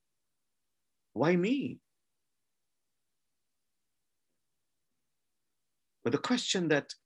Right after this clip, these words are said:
the Quran says it's really waiting for is, "I need help."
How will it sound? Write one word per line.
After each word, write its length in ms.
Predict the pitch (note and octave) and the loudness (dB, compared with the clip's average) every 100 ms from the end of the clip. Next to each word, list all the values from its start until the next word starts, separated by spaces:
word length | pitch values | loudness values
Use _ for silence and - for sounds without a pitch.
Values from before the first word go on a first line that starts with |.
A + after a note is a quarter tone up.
| _ _ _ _ - | _ _ _ _ -8
the 80 | B2 | -6
Quran 420 | - C#3 E3 D#3+ | 2 4 4 2
says 300 | - C#3+ B2+ | 4 4 4
it's 180 | B2+ B2+ | 0 2
really 180 | C#3 A2 | 2 4
waiting 360 | D3+ D#3 B2+ | 2 2 0
for 180 | B2 A2+ | 0 -2
is, 380 | G#2+ A2 A2 - _ _ _ - | 0 0 0 -6 _ _ _ -6
"I 160 | C#3 E3+ | 0 4
need 220 | C#3+ B2+ | 4 2
help." 400 | - A2+ F2+ | 0 -4 -4